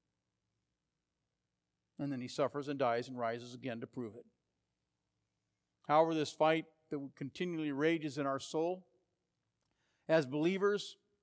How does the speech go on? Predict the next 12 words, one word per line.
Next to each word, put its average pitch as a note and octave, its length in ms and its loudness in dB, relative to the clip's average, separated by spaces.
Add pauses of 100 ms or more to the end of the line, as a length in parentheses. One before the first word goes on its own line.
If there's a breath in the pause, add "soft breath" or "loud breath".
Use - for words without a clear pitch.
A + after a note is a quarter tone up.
(220)
as D3 160 0
we C#3 200 -4 (580)
struggle G3+ 560 2
to D3+ 80 0
follow F#3+ 460 2
Him, G3 360 -8 (1900)
we D#3+ 100 0
should C3 220 -8
never C#3 420 0
fear C#3+ 380 -2
our A#2 120 0
salvation, B2+ 600 -6